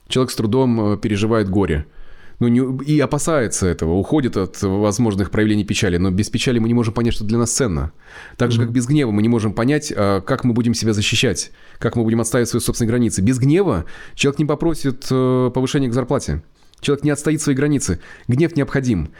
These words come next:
Speaker 1: И когда мы даём понимание, что мы имеем полное право проживать все свои чувства, мы их начинаем тренировать.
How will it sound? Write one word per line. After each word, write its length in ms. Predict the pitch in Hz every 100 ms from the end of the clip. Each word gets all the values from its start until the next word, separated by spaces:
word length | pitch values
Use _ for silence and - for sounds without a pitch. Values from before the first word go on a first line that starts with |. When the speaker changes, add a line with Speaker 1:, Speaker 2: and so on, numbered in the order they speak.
| - - 110
Speaker 1:
И 60 |
когда 360 | 139 139 156 147
мы 280 | 127 135 131
даём 380 | 127 135 127
понимание, 560 | 110 - 127 139 135 113
что 300 | - 113 104 - _ _ _ _ _ _ - -
мы 180 | 117 131
имеем 220 | 139 127
полное 260 | 135 135 113
право 220 | 127 113
проживать 340 | 107 104 117 -
все 140 | 120
свои 180 | - 107
чувства, 480 | 165 185 98 76 95 - - - -
мы 120 | - 131
их 120 | -
начинаем 320 | 117 127 113
тренировать. 560 | 110 107 98 76 -